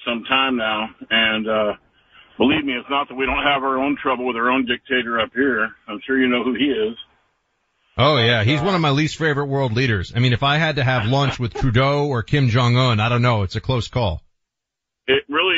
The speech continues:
Speaker 1: is a close call. I don't know. I think they have a competition with, uh, Biden and Trudeau to see who can bring the country down the quickest. But, uh, anyhow, all that aside, uh, regarding the border, I cross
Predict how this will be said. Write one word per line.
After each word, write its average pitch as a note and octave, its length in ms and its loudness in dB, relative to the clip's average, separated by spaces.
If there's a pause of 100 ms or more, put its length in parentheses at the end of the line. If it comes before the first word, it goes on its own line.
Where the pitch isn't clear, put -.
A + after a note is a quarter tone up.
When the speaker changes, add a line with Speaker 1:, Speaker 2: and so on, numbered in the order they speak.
Speaker 1:
is G3+ 80 -6
a G3+ 60 -16
close C3 260 -4 (120)
call. B2 200 0
I C#3+ 120 2
don't E3+ 100 -2
know. D#3 220 2
I D3+ 100 -2
think F3 200 -4
they D#3+ 140 -2
have D3+ 200 0
a C3+ 40 -8
competition C#3+ 800 -4
with, A#2+ 240 0
uh, A2+ 220 2
Biden C#3 640 0
and A#2 300 -2
Trudeau C3+ 460 0
to A#2+ 100 -8 (100)
see C3 100 -4
who C3 140 0
can A2+ 160 -8
bring C3 200 0
the A#2 100 -8
country C#3+ 340 -4
down A2+ 240 -4
the G#2 60 -16
quickest. B2 420 -4 (840)
But, A2 380 2
uh, G#2 240 2 (240)
anyhow, C#3 560 0 (720)
all C#3+ 200 0
that D3+ 180 0
aside, C#3+ 640 -2
uh, G#2+ 140 -10 (200)
regarding C#3 520 -2
the A2+ 80 -6
border, D3 580 -2 (540)
I C#3+ 160 2 (100)
cross G#3+ 320 -2